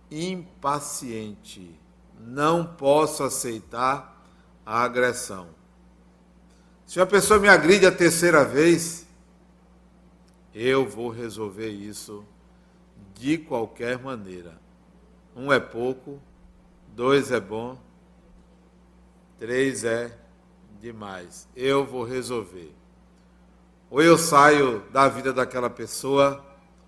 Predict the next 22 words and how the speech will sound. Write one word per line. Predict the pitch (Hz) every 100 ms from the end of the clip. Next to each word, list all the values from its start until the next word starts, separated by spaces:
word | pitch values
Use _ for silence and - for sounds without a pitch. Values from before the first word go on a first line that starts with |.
| _
ou | - 135
ela | 143
muda | 131 139 135
comigo. | 131 127 107 104 87 82 _ _ _ _
Eu | 120 160
não | 175
vou | 143
agredi-la, | 156 156 147 120 117 104 90 - _ _ _ _ _ _
mas | 123 110
ela | 135
vai | 123 131
mudar | 123 123
comigo | 123 123 117 120
porque | 113 117 107
eu | 123
vou | 117 117
ter | 107 120
atitudes | 151 170 151 - - 165 175 127 110 - - - _ _ _ -
em | 139
que | 139
a | 143
agressão | 131 131 123 127 131 135